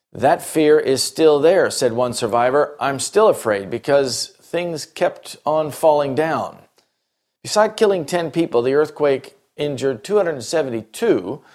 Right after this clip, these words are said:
while seven remained unaccounted for. At least three of the dead were tourists from China. Japan's foreign ministry said nine Japanese were among the injured as well.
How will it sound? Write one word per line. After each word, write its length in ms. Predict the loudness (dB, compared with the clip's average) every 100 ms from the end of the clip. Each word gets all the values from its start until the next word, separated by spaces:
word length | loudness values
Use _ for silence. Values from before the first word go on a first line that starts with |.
| _ _ 0
while 280 | 2 2
seven 480 | -2 -4 0 0 -2
remained 480 | -4 -4 -4 -4 -2
unaccounted 560 | -4 -4 -4 -2 -2 -6
for. 400 | -6 -8 -10 -18 _ _ _ _ -10
At 100 | -4
least 300 | -2 -4 -4
three 240 | 0 4
of 80 | 4
the 80 | 0
dead 340 | 0 2 2
were 160 | -2 -6
tourists 640 | -4 0 0 0 -6 -14
from 280 | -8 -8 -8
China. 460 | -4 -2 -2 -8 -14 _ _ _ _ _ _ _ _ _
Japan's 360 | -6 -2 0 0
foreign 280 | 2 2 2
ministry 340 | 0 0 -2
said 240 | 2 0 0
nine 500 | -2 -2 -2 -4 -2
Japanese 600 | -2 -2 -4 -4 -6 -2
were 160 | 0
among 280 | 0 -2 -4
the 180 | -4 -4
injured 520 | -6 -6 -8 -8 -14 -20 _ -12
as 200 | -10 -4
well. 480 | -2 -2 -4 -12